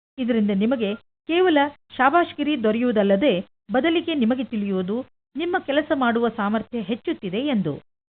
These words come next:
ಕಷ್ಟಪಡುವವರಿಗೆ ಅವರ ಕಷ್ಟದ ಫಲ ದೊರೆಯುವುದು,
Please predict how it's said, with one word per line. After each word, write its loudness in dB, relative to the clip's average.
ಕಷ್ಟಪಡುವವರಿಗೆ 0
ಅವರ 2
ಕಷ್ಟದ -6
ಫಲ -4
ದೊರೆಯುವುದು, 0